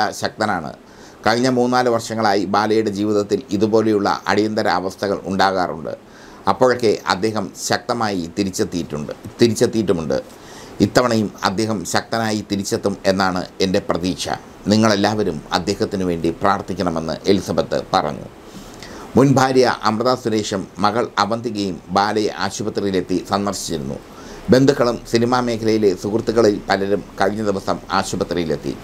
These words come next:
ബാലയുടെ സഹോദരൻ സംവിധായകൻ ശിവ ചെന്നൈയിൽ നിന്ന് കൊച്ചിയിലെ ആശുപത്രിയിൽ എത്തിയിട്ടുണ്ട്.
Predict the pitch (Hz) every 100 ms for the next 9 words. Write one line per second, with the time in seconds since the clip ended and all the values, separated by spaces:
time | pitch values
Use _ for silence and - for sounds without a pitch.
0 | - - - - - - 104 120 135 131
1 | 120 110 117 120 117 110 95 110 117 117
2 | 117 110 101 - 110 117 - - 113 110
3 | 117 113 104 104 90 - 104 - 117 104
4 | - 95 98 98 101 92 90 - 87 90
5 | 90 71 69